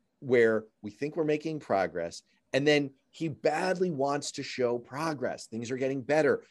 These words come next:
There's a finish line. There's light at the end of the tunnel. We went through this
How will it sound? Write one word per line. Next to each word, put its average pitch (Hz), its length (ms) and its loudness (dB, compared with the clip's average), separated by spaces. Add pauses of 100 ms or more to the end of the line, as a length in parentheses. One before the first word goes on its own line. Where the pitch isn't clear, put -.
There's 110 180 -2
a 131 60 -4
finish 175 460 -2
line. 90 240 -4
There's 85 220 -10
light 151 260 4
at 226 80 -4
the 208 140 -2
end 190 160 0
of 156 80 -8
the 160 80 0
tunnel. 160 360 -4 (160)
We 170 160 0
went 226 240 2
through 135 140 0
this 87 380 -6